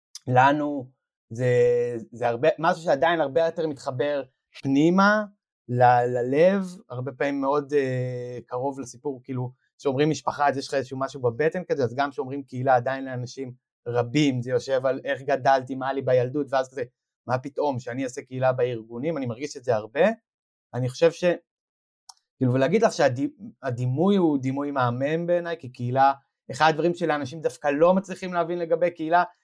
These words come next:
שזה לא משהו שמתחיל ונגמר, זאת אומרת, וזה מאוד קשה בארגונים, כי בארגונים יש צוות, מקים, אד הוק, משימה, סיימנו את המשימה, הוא מתפזר, מתחילים עוד צוות וכאלה, ואז אתה בא ואומר להם,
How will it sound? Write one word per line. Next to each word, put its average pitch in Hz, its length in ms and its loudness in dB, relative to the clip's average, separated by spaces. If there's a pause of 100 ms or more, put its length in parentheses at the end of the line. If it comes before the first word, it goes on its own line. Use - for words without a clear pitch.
(260)
שזה 139 220 2
לא 160 140 8
משהו 165 260 2
שמתחיל 127 1000 2
ונגמר, 131 600 2
זאת - 160 -14
אומרת, 123 180 -4
וזה 117 220 -8
מאוד 180 400 2
קשה 190 320 -4
בארגונים, 175 760 -2 (400)
כי 151 100 -4
בארגונים 196 500 4
יש 143 220 4
צוות, 214 440 2
מקים, 196 400 2
אד 165 180 4
הוק, 214 340 2 (240)
משימה, 160 520 2
סיימנו 180 300 0
את 170 80 -6
המשימה, 165 400 0
הוא 180 120 2
מתפזר, 165 420 -2
מתחילים 170 320 -2
עוד 170 120 2
צוות 170 220 -2
וכאלה, 165 260 2
ואז 160 140 4
אתה 170 100 0
בא 170 60 -2
ואומר 175 180 -4
להם, 175 120 -8